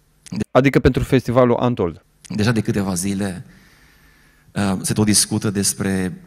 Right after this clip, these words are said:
Speaker 2: uh, o întâlnire, probabil că va fi întâlnirea sâmbătă, o să, uh, să se vadă, o să, după ce o să aflăm și noi, o să vă, uh, comunicăm.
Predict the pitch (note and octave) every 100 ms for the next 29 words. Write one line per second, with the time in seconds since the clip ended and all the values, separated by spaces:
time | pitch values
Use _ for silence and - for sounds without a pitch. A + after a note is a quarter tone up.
0 | - _ - F#2+ F2+ F2 - - G#2 G2+
1 | F#2 - G#2+ - F#2+ G#2 A2 G#2+ G2+ -
2 | - G2 A2 G#2+ G2+ F#2+ - G2+ G2 G2
3 | F#2 - - F#2 G2 - G2 F#2+ G2+ G#2
4 | F#2 - - - F#2+ - G2+ F#2 G2 G2
5 | G2 - G2 - - - - D#3 G2 G2+
6 | G2 G#2 G2 G2+ F#2+ - F#2+ F#2 F#2 -
7 | - E2+ G2 F2+ F2+ F2+ F#2+ F#2 F#2+ F#2